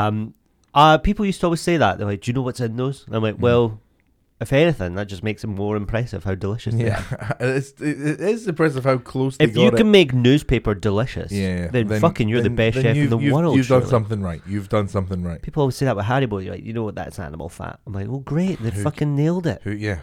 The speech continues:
Speaker 2: amazing.
Speaker 1: They've taken
Speaker 2: Well
Speaker 1: something
Speaker 2: done.
Speaker 1: gross and horrible and made it great. What's your problem?
Speaker 2: Yeah. <laughs>
Speaker 1: Do you know what's in that? Yeah.
Speaker 2: I don't
Speaker 1: What do
Speaker 2: care.
Speaker 1: you do?
Speaker 2: Also,
Speaker 1: What,
Speaker 2: I don't
Speaker 1: what would
Speaker 2: care.
Speaker 1: you do with it then? Would you just
Speaker 2: I
Speaker 1: get
Speaker 2: don't
Speaker 1: rid of
Speaker 2: care.
Speaker 1: it?
Speaker 2: It's yummy.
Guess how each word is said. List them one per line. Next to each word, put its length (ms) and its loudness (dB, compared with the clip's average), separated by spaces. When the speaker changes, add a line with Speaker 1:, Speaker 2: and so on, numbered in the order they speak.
Speaker 2:
amazing. 540 -2
Speaker 1:
They've 180 -2
taken 180 0
Speaker 2:
Well 180 4
Speaker 1:
something 220 4
Speaker 2:
done. 160 4
Speaker 1:
gross 320 0
and 100 2
horrible 340 2
and 80 -2
made 120 -2
it 100 -6
great. 360 -4
What's 180 -8
your 120 -4
problem? 400 -2
Speaker 2:
Yeah. 220 4
<laughs> 20 -
Speaker 1:
Do 1080 -4
you 40 -2
know 100 0
what's 180 -2
in 160 -4
that? 260 -4
Yeah. 500 -2
Speaker 2:
I 100 0
don't 180 4
Speaker 1:
What 100 8
do 60 6
Speaker 2:
care. 80 8
Speaker 1:
you 160 8
do? 80 8
Speaker 2:
Also, 120 8
Speaker 1:
What, 80 10
Speaker 2:
I 40 6
don't 100 4
Speaker 1:
what 100 10
would 80 6
Speaker 2:
care. 160 8
Speaker 1:
you 40 4
do 140 2
with 120 2
it 100 2
then? 160 2
Would 120 0
you 60 -6
just 180 -2
Speaker 2:
I 40 6
Speaker 1:
get 60 4
Speaker 2:
don't 40 6
Speaker 1:
rid 100 8
of 80 10
Speaker 2:
care. 200 8
Speaker 1:
it? 80 -2
Speaker 2:
It's 100 -4
yummy. 300 2